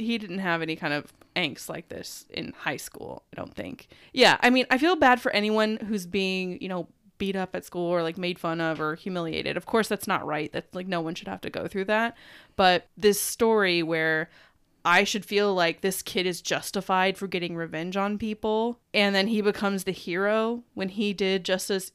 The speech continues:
and encouraged and was, like, ho-, wishing for just as bad shit to happen to people as was happening to him. It's, it's not a message I can get behind. As a teenage girl, I went through worse shit than this little dude ever did. You don't see me going out and murdering people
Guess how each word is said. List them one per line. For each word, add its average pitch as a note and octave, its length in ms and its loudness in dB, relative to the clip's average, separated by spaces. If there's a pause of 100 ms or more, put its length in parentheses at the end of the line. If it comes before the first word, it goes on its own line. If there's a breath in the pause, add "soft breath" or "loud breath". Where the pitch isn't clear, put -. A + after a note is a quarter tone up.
(160)
and G3 200 0
encouraged F#3+ 600 -4
and F3+ 100 -4
was, F3 140 -4
like, E3+ 240 -6
ho-, - 220 -4
wishing G3 580 -2
for F3+ 260 -2
just F3 320 -4
as F#3 200 -8 (220)
bad E3+ 340 -4
shit - 300 -6
to - 40 -10
happen F3 460 -6
to F#3+ 300 -4
people G#3 600 -4 (380 soft breath)
as F#3 160 -4
was F3+ 120 -8
happening F3+ 380 -6
to F3+ 80 -8
him. F3+ 500 -6
It's, - 120 -20
it's - 200 -10
not A3 140 2
a - 20 2
message F#3 320 -2
I D#3+ 200 -2 (120)
can F3+ 140 -8
get - 160 -8
behind. - 400 -16 (240)
As A3+ 220 6
a A3+ 100 4
teenage C4+ 520 6
girl, F#3 460 4
I A3 80 8
went B3+ 200 6
through B3+ 140 4
worse G3+ 260 4
shit - 420 0
than F#3 160 -2
this F3+ 220 -2
little F3+ 360 -4
dude F3+ 200 0
ever - 180 -8
did. - 240 -14 (300 soft breath)
You G#3+ 100 6
don't C#4 220 8
see C#4 180 10
me B3 260 8
going G3 220 4
out F#3+ 120 4
and F3+ 80 -4
murdering E3+ 300 -4
people D#3+ 460 -2